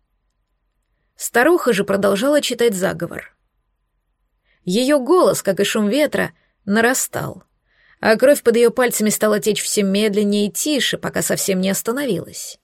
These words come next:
Тогда женщина открыла глаза и, устало вздохнув, отошла от Булата, чтобы достать свежие ткани на перемотку раны. "А теперь плечо",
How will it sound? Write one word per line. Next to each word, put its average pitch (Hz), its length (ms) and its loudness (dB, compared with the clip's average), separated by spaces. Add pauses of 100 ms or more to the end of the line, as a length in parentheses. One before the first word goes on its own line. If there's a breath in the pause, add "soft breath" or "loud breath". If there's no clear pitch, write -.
(640 soft breath)
Тогда 233 260 2
женщина 269 420 0
открыла 233 500 2
глаза 202 360 2
и, 226 80 2
устало 196 340 0
вздохнув, 190 640 -2 (520 soft breath)
отошла 285 400 2
от 254 80 0
Булата, 277 360 0
чтобы 226 280 0
достать 220 520 0
свежие 247 420 0
ткани 233 360 -2
на 170 80 -2
перемотку 180 520 -2
раны. 82 420 -4 (1040)
"А 202 140 2
теперь 214 340 -2
плечо", 294 520 -4